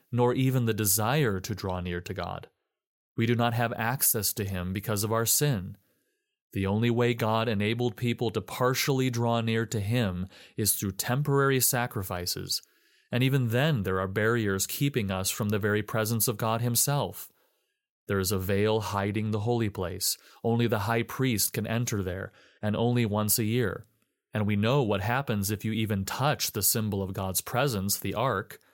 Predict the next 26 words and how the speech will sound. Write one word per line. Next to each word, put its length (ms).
Remember 440
Uzzah? 440
Even 300
Psalm 340
one 160
hundred 560
calls 340
people 360
to 80
come 360
only 460
into 240
the 180
outer 360
courts 360
of 100
the 100
temple, 480
not 320
into 300
the 160
actual 500
presence 500
of 120
God 260
himself. 760